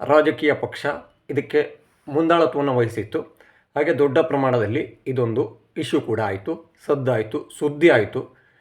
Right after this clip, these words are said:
ಎಲ್ಲ ಕಡೆ ಪ್ರಚಾರನೂ ಸಿಕ್ತು. ಈಗ ಸೇವ್ ನಂದಿನಿ ಜೊತೆಗೆ Justice for ನಂದಿನಿ ಅಂತ ಶುರು ಮಾಡಬೇಕಾಗಿದೆ.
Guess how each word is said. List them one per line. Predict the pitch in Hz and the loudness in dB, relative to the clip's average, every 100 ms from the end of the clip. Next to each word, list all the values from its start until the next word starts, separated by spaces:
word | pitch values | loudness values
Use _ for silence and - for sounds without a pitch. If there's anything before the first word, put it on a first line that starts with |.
| _ - | _ -4
ಎಲ್ಲ | 139 156 | 4 4
ಕಡೆ | - 139 | 4 0
ಪ್ರಚಾರನೂ | - 127 123 135 92 120 | 0 -4 0 -2 -2 -8
ಸಿಕ್ತು. | - - - _ _ _ _ - | -8 -12 -16 _ _ _ _ -2
ಈಗ | 151 160 104 - - _ - | 2 4 2 0 -8 _ 0
ಸೇವ್ | 170 196 | 4 6
ನಂದಿನಿ | 190 170 170 143 | 4 2 2 2
ಜೊತೆಗೆ | 131 101 98 127 - - _ _ - | 0 -2 -4 -6 -8 -20 _ _ -6
Justice | 127 170 170 208 202 | 2 2 2 0 0
for | - 160 165 151 | 2 4 4 4
ನಂದಿನಿ | 147 135 123 | 2 2 0
ಅಂತ | 110 127 | 0 -2
ಶುರು | - 135 | -2 -2
ಮಾಡಬೇಕಾಗಿದೆ. | 117 104 101 131 101 92 - | -2 -4 -2 -2 -2 -6 -18